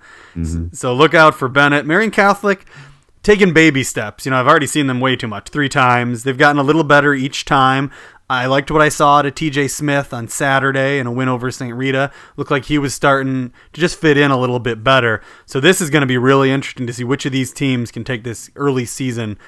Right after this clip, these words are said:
Speaker 2: you know, key conference matchup.
Speaker 1: Well, and it's huge, too, because they don't play each other twice in the East Suburban Catholic Conference. So, you know,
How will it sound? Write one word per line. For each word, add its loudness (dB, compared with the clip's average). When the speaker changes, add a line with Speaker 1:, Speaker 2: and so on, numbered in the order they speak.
Speaker 2:
you -14
know, -12
key -8
conference -6
matchup. -20
Speaker 1:
Well, -2
and 0
it's -2
huge, 4
too, 4
because -2
they 2
don't 0
play -2
each -4
other 0
twice -4
in -6
the -4
East -4
Suburban -4
Catholic -6
Conference. -6
So, 0
you -4
know, -2